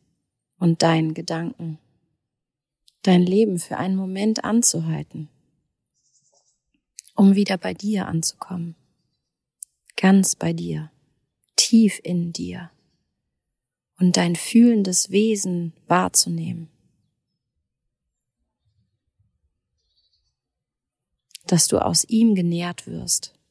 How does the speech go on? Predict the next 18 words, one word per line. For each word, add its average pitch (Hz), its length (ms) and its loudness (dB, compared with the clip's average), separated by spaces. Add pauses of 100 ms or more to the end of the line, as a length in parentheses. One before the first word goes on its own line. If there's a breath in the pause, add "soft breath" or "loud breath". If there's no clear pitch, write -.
(1000)
dass 165 200 2
du 175 100 0
aus 165 160 0
ihm 208 260 4
Kraft - 440 -6
tanken 170 340 -8
kannst, 160 520 -6 (2000)
um 180 100 2
wieder 180 240 4
stark - 460 0
zu - 180 -6
werden. 170 320 -12 (2750)
Denn 196 120 8
die 196 160 4
Welt 226 300 0
wird 180 120 -10
immer 175 220 -6
schneller. 165 460 -4